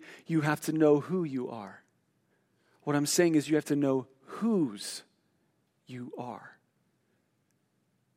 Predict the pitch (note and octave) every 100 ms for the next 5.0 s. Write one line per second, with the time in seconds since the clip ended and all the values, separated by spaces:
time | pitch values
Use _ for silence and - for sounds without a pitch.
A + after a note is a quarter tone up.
0 | _ _ _ _ _ _ _ - F#3 F#3+
1 | G3+ G#3 F#3+ D#3 G#3 F#3 - - F#3+ G#3+
2 | G#3+ F#3+ E3+ C#3+ A2 - _ _ _ _
3 | _ _ _ _ - - D#3+ D#3 F3+ G3+
4 | F#3+ F3 E3 E3+ F3 E3+ D#3 - A2+